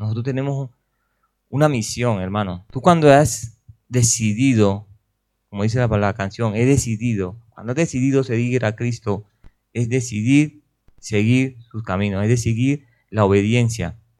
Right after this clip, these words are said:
Su, como vemos, ¿no? Sus discípulos decidieron seguirlo, porque Él cuando escogió a sus discípulos,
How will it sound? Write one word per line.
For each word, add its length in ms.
Su, 260
como 260
vemos, 300
¿no? 300
Sus 160
discípulos 640
decidieron 880
seguirlo, 400
porque 320
Él 80
cuando 220
escogió 300
a 20
sus 140
discípulos, 560